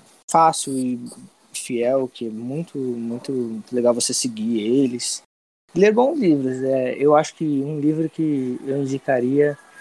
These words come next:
é Discipulado,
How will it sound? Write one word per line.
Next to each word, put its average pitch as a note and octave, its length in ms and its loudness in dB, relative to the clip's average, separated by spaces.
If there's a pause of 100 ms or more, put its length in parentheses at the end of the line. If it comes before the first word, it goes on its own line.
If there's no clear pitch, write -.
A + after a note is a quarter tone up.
(300)
é B2 880 2 (260)
Discipulado, C#3 920 2